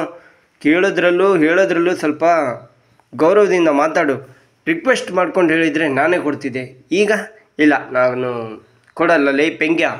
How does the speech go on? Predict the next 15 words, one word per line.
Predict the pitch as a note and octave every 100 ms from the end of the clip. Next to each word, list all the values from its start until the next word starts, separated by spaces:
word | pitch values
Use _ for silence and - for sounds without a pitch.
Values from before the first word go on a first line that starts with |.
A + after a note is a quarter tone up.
| - -
ಅಂತ | D3 C#3
ಸೂರ್ಯ | B2 - C#3+ D3
ಅವರು | A#2 C#3
ಹೇಳ್ತಾರೆ. | D#3+ C#3+ B2+ A#2 A#2 _ - - _ _
"ಏ | D3+ D#3+ C#3+ -
ರೀ, | D3 G3 G3+ - -
ನೀವು | C#3+ D#3+
ಮಾತಾಡ್ತೀರಾ, | D#3+ G3 G3 F#3 G#3+
ನಾವು | F3+ F#3
ಮಾತಾಡ್ಬೇಕಾ?" | F3+ F3+ F#3+ F#3+ F#3+
ಅಂತ | D#3+ C#3+ D3
ಶಾಂತಿ | C#3+ C#3+ D3+
ಅವರು | D3 C3+
ಹೇಳ್ತಾರೆ. | B2+ - A#2 A2+ - - _
"ಸೂರ್ಯ, | D3+ D#3+ F3